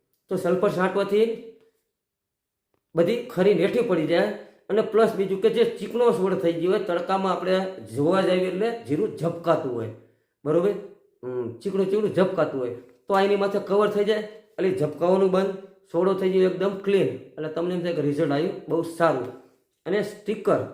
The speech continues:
આ જે સુપર સ્ટિક નાખવાનું કારણ કે અંદર ઉતરીને કામ કરે, ચોંટ્યું રહે, લાંબા ગાળા સુધી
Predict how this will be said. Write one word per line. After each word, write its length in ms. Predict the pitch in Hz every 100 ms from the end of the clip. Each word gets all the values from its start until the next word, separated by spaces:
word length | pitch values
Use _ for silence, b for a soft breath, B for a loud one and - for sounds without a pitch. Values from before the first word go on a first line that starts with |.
| - _
આ 80 | 156
જે 80 | 180
સુપર 320 | 175 - 190
સ્ટિક 260 | - 196
નાખવાનું 500 | 170 170 170 185 185
કારણ 220 | - 160 165 B B B _
કે 180 | 196 247 254 - - _
અંદર 300 | 196 247 262
ઉતરીને 420 | - 220 208 214 190
કામ 280 | 165 165
કરે, 260 | 151 156 208 277 - -
ચોંટ્યું 360 | 208 220 175
રહે, 180 | 156 196
લાંબા 280 | 196 185 190
ગાળા 200 | 170 170
સુધી 260 | 151 151